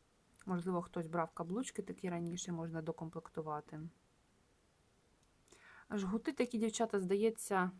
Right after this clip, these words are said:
п'ятдесят-п'ятдесят п'ять точно є, інші розміри треба дивитись. Але можна щось інше підібрати, якщо вам цей розмір не підходить. П'ять і дев'ять сантиметрів довжина,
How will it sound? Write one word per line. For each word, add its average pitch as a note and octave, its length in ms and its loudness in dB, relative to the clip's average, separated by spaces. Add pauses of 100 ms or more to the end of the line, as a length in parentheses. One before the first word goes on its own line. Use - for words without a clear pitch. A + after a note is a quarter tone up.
п'ятдесят-п'ятдесят F3+ 960 -4
п'ять D#3+ 300 -2
точно A3 400 -2
є, D#3 280 -2
інші E3 340 -4
розміри D#3+ 360 -4
треба D#3+ 300 -4
дивитись. D#3+ 680 -8 (580)
Але A3 280 6
можна F#3 520 4
щось - 420 -4
інше D3+ 240 -6
підібрати, E3 480 -2
якщо - 280 -8
вам E3 200 -6
цей E3 180 -2
розмір D#3+ 320 0
не D#3+ 120 -4
підходить. E3 720 -6 (2000)
П'ять A#3 300 8
і G#3+ 40 6
дев'ять F#3+ 320 8
сантиметрів F#3 600 2
довжина, G#3+ 640 2